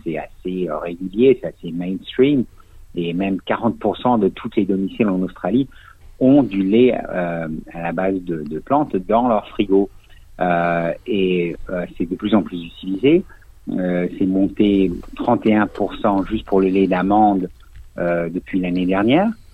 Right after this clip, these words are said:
Il y a plus en plus de, il y a des végétariens, il y a des gens avec des, des allergies. Euh, et la plupart des, des cafés, euh, maintenant ont des laits, euh, de soja, d'amande, d'avoine, et cetera. Euh,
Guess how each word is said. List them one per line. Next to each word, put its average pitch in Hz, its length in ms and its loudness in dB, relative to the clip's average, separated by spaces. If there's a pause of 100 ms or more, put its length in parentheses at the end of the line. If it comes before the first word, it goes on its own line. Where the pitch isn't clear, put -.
(300)
Il 92 40 -2
y 87 40 0
a - 40 -4
plus - 240 -6
en 92 100 2
plus 90 200 -4
de, 87 100 0
il 80 120 -4
y - 20 -2
a 85 60 -4
des 82 100 -6
végétariens, 85 800 0
il 113 80 2
y 90 60 0
a 80 40 -2
des 82 140 -4
gens 87 240 -2
avec 82 380 -4 (100)
des, 90 100 -4
des 92 520 -4
allergies. 92 600 -4 (600)
Euh, 87 220 2
et 90 100 -2
la 92 140 0
plupart 117 460 0
des, 90 260 2 (920)
des 92 120 -8
cafés, 147 580 2 (340)
euh, 87 680 0
maintenant 123 400 -2
ont 101 180 0
des 90 180 2
laits, 113 360 4
euh, 73 420 0 (380)
de 78 220 -6
soja, 92 600 -2
d'amande, 87 640 2
d'avoine, 90 500 0
et 82 100 -4
cetera. 120 460 -2 (440)
Euh, 98 480 4